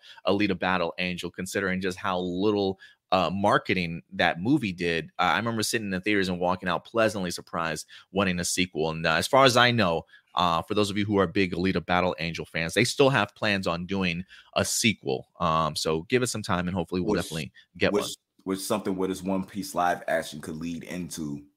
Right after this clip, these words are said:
Speaker 2: you know what I'm saying, that sequel getting greenlit faster. And
Speaker 1: If
Speaker 2: I
Speaker 1: it,
Speaker 2: think,
Speaker 1: if it's
Speaker 2: and,
Speaker 1: successful, yeah.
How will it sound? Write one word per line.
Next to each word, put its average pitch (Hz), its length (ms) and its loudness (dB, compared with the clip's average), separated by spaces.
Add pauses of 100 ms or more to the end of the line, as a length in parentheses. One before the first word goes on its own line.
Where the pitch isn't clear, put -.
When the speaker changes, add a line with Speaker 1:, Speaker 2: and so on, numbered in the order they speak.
(100)
Speaker 2:
you 98 120 -2
know 107 100 2
what 92 80 0
I'm 92 80 -2
saying, 95 320 0
that 87 120 -2
sequel 95 360 -2
getting 82 340 -4
greenlit 82 480 -6
faster. 78 520 -2
And 160 180 8
Speaker 1:
If 170 60 12
Speaker 2:
I 160 80 10
Speaker 1:
it, 87 40 2
Speaker 2:
think, 156 120 2
Speaker 1:
if - 80 0
it's 95 120 0
Speaker 2:
and, 78 100 4
Speaker 1:
successful, 85 340 0
yeah. 87 160 -2